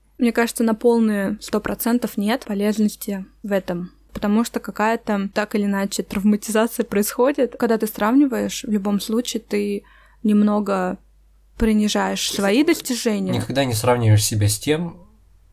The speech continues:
Speaker 2: кто как будто хуже тебя.
Speaker 1: Я думаю, люди делают это, когда, м, им очень плохо.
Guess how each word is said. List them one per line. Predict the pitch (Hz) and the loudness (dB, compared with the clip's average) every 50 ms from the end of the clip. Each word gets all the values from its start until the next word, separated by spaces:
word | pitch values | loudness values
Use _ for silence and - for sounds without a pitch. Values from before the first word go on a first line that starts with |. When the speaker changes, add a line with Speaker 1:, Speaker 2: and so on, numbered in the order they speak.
| _ _ _ _ | _ _ _ _
Speaker 2:
кто | - - - - 107 104 104 | -20 -18 -6 -2 0 0 0
как | 107 - 92 95 | -2 -4 -4 -4
будто | 95 104 104 - | -4 -4 -6 -6
хуже | - - 110 107 101 95 | -8 -2 0 0 0 0
тебя. | 80 - 104 104 104 101 104 - | -4 -8 -10 -10 -10 -12 -14 -16
Speaker 1:
Я | - - 233 233 | -6 -2 -2 0
думаю, | 220 262 269 269 269 254 | 2 4 4 6 6 6
люди | 247 262 247 247 233 | 4 2 2 0 -2
делают | 202 208 220 240 285 339 349 311 - - | 0 0 2 2 2 2 2 0 0 0
это, | 240 240 233 - 214 | -2 -2 -2 -2 -4
когда, | - 202 190 190 190 190 202 214 220 226 226 226 226 - - _ _ _ _ _ _ - - | -2 -4 -4 -4 -2 -2 0 0 2 2 0 0 -2 -6 -10 _ _ _ _ _ _ -12 -2
м, | - 202 202 202 196 196 190 190 190 190 - - _ - - - | 2 2 4 4 2 2 0 -2 -2 -4 -6 -8 _ -18 -6 0
им | 233 220 220 | 2 2 2
очень | 214 214 - - 208 | 2 0 0 -2 -2
плохо. | 202 - 202 202 226 339 - - - 240 - - | -2 0 -2 0 0 0 0 0 -2 -4 -4 -4